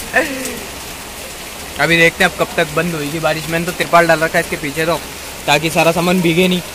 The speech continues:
तिरपाल एकदम बढ़िया से डाल दिया ताकि सारा सामान भीगे नहीं यार, भीग जाएगा तो फिर काफ़ी सारा नुकसान हो जाएगा, इसीलिए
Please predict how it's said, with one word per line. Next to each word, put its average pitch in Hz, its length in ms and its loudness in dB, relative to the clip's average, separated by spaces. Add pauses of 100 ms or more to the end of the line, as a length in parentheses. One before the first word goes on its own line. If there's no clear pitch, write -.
(260)
तिरपाल 165 340 2
एकदम 170 280 -2
बढ़िया 156 240 2
से 170 100 -4
डाल 147 200 2
दिया 170 140 2
ताकि 147 280 -2
सारा 139 220 0
सामान 143 320 -4
भीगे 139 260 0
नहीं 147 100 0
यार, 147 120 2
भीग 143 240 -2
जाएगा 151 240 4
तो 151 60 -4
फिर 160 120 0
काफ़ी 143 220 -2
सारा 151 220 0
नुकसान 147 380 -4
हो 131 80 -4
जाएगा, 127 240 0
इसीलिए 135 340 -2